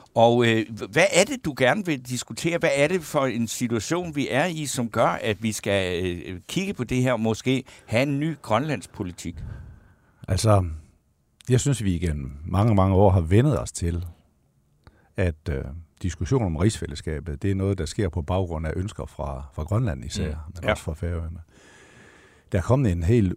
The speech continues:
Speaker 2: Øh, mærkelig rollefordeling, hvor det åbenbart skal være sådan, at, øh, Grønland kan ønske ændringer til rigsfællesskabet,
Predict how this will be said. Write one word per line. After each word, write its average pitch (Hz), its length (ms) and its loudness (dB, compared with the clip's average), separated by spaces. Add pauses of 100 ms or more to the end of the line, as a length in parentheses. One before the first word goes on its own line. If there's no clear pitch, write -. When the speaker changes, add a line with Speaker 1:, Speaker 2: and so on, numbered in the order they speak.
Speaker 2:
Øh, 90 60 -4 (400)
mærkelig 76 880 0
rollefordeling, 87 840 2
hvor 87 120 -2
det 95 120 2
åbenbart 107 300 2
skal 85 180 -2
være 117 160 4
sådan, 92 320 0
at, 78 220 -4
øh, 85 140 -2
Grønland 107 380 0
kan 92 140 -2
ønske 80 320 -4
ændringer 85 440 0
til 82 160 -8
rigsfællesskabet, 90 920 -2